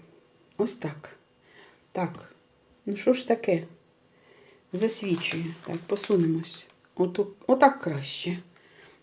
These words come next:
Тому, дівчата, у кого є такі гноми, розповідайте, куди ви вирішили їх наліпити. А я буду складати наше зілля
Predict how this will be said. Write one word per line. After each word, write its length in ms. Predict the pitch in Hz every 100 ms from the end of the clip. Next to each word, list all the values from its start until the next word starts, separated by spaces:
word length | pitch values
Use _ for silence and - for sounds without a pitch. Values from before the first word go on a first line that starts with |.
| -
Тому, 240 | 226 214
дівчата, 600 | 208 226 - 226 247 285 294 -
у 120 | 233
кого 300 | - 247 233
є 200 | 220 208
такі 300 | 208 208 214
гноми, 460 | 196 202 214 254 269 - - _ _ - - - - - -
розповідайте, 880 | 240 247 269 262 220 226 240 269
куди 300 | 269 247 214
ви 120 | 240 233
вирішили 720 | 226 233 226 - 220 214 208 - - _ -
їх 220 | 214 -
наліпити. 840 | 214 254 285 214 - 175 175 233 262 - - _ - _ _ _ _ _ _ _ _ _ _ _ _ _ _ _ _ _ _ _ _ _ _ _ _ _ - _ _ _ _ - -
А 100 | -
я 200 | 220 277
буду 200 | 277 254
складати 600 | 247 - 247 247 277 -
наше 400 | 214 247 254 233
зілля 600 | 220 170 175 180 202 262